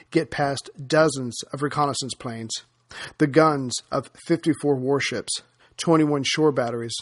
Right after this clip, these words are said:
of four-inch guns, as well as other batteries of rapid-fire guns, all the while dodging the steel cables of sixty anti-aircraft barrage balloons.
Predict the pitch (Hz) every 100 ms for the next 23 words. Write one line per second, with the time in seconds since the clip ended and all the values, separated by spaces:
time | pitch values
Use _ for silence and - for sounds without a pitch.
0 | - 123 - 147 139 113 - 131 120 113
1 | - _ - - - 151 143 165 156 135
2 | - 156 143 117 - - 120 113 104 104
3 | - _ 143 131 135 131 120 - 98 98
4 | 101 85 76 - _ _ _ - _ 143
5 | 147 156 160 151 143 135 107 - - -
6 | - 151 147 139 143 135 - 151 143 -
7 | 147 131 - 101 - _ 139 120 - 165
8 | - 156 139 139 143 143 135 135 - 131
9 | 127 - - - 139 139 139 123 123 95
10 | 64 -